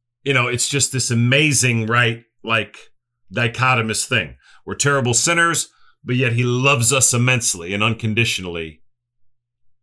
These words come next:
and desires every single human being to come to faith in Christ.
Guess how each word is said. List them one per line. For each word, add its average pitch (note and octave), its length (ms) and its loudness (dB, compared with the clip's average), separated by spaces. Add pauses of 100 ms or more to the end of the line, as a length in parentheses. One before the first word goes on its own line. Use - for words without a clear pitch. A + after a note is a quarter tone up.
(580)
and A#2 100 0
desires A#2+ 560 2 (120)
every C#3+ 300 0
single C#3 340 0
human B2 400 0
being E2+ 420 -2 (680)
to A2 100 -6
come B2 260 0
to A2 80 0
faith G#2 340 -2
in F#2+ 140 -6
Christ. - 640 -10